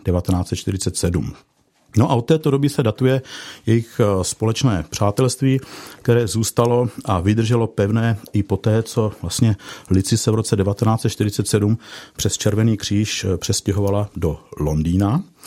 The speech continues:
eh, ke své tehdejší jediné příbuzné, což byla její tetička Lily. No a celý svůj život, eh, poté zůstali s mojí babičkou v kontaktu, ať již korespondenčním, či telefonickém. No a posléze došlo dokonce i k osobním návštěvám.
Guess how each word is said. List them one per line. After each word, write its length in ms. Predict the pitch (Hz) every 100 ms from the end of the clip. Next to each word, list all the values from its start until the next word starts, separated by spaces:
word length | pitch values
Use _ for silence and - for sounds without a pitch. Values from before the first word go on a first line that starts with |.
| - - - - 110
eh, 140 | 92
ke 120 | -
své 220 | 101 110 101
tehdejší 600 | 95 104 104 - 101 -
jediné 400 | 95 90 104 104
příbuzné, 580 | - 85 95 101 101 107
což 200 | - 82
byla 280 | 90 92 90 _
její 180 | 85 87
tetička 560 | - - 80 - 80 76 -
Lily. 280 | 78 80 - - - - - - -
No 120 | 151
a 40 |
celý 260 | - 147 165
svůj 320 | - 180 151
život, 560 | 117 131 147 156 - 127
eh, 40 | 113 107
poté 460 | 117 - 135 139 123
zůstali 480 | 113 - 127 131 123
s 160 | 113 -
mojí 140 | 113
babičkou 360 | 110 113 - 135
v 60 |
kontaktu, 640 | - 104 117 - - 131 143 - - - -
ať 180 | 107
již 240 | 117 - -
korespondenčním, 1040 | 107 110 - 123 120 120 117 127 117 120
či 220 | 120 101 80 -
telefonickém. 840 | - 98 - 123 123 - 123 127 131 - - -
No 100 | 139
a 60 | 143
posléze 420 | - - 135 127
došlo 220 | 123 -
dokonce 360 | 120 120 120 -
i 60 | 120
k 140 | -
osobním 360 | - 107 110 95
návštěvám. 640 | 85 85 107 95 78 69